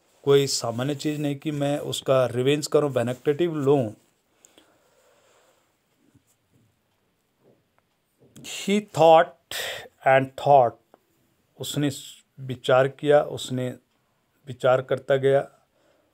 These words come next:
उसने जो सोचा मन में कि ऐसा हो सकता है, नहीं हो सकता, ऐसा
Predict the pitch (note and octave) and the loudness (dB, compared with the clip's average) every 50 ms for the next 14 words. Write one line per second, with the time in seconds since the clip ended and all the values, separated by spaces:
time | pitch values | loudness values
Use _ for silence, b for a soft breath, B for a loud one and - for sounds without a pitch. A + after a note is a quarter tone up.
0 | _ _ _ - C3+ - - C3+ B2+ B2 - _ B2 B2+ C3 C3 C3 - - B2+ | _ _ _ -14 -12 -8 -6 -6 -8 -8 -10 _ -8 -6 -6 -6 -6 -6 -6 -6
1 | B2 B2 - C#3+ C3+ C3 C3 C3 C3+ C3+ C3 C3 C3+ C3+ C3 _ - C3 C3 - | -4 2 2 2 4 2 -2 -4 -4 -4 -4 -4 -4 -6 -8 _ -14 -14 -14 -12
2 | - - C3+ B2 - - C3+ B2+ G#2+ A#2+ B2+ B2+ - - B2+ - _ C3+ B2+ B2 | -6 -4 -4 -4 -2 -2 -2 -2 -2 -2 -6 -6 -6 -10 -10 -8 _ -6 -6 -6
3 | B2+ A#2+ B2 C#3 C3+ B2+ B2 A#2 - - A#2+ - _ C3 C3+ C#3 C#3 C3+ - E3+ | -6 -8 -6 -6 -6 -6 -6 -8 -8 -10 -12 -10 _ -4 -2 -2 -4 -2 -4 -4
4 | D#3+ | -4